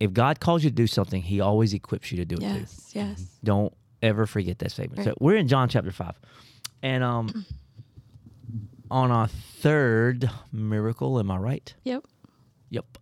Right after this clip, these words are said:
Speaker 2: Yes.
Speaker 1: Yep, third miracle. So one of you guys read and the other pray, and let's just jump in and see what, see what the scripture's gonna tell us today about this.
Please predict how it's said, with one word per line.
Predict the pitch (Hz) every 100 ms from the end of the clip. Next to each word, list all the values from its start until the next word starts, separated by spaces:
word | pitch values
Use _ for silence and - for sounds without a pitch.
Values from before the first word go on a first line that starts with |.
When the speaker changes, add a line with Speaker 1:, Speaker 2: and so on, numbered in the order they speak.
| _
Speaker 2:
Yes. | - 117
Speaker 1:
Yep, | 107
third | - 120
miracle. | 101 90 - - - - -
So | - - 156 139 127 - _ _ _
one | - 127 143
of | 170
you | 180
guys | 170 151
read | 110 120 135
and | 127
the | 113
other | 110 123 139
pray, | - 123 135
and | 113
let's | 127 -
just | 151
jump | 135 127
in | 147 156
and | 110
see | 127
what, | 131 131 -
see | - 147
what | 147 - -
the |
scripture's | 107 139 127 -
gonna | 113 113
tell | 131 117
us | 110
today | 113 110 104
about | 90 101
this. | 98 -